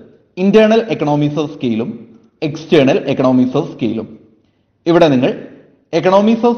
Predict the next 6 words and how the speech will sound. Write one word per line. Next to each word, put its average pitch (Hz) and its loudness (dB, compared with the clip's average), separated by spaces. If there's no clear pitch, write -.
scale-ിന്റെ 156 0
meaning 160 0
നന്നായിട്ട് 135 2
പഠിച്ചു 120 -4
വെക്കുക. 107 -4
Internal 226 4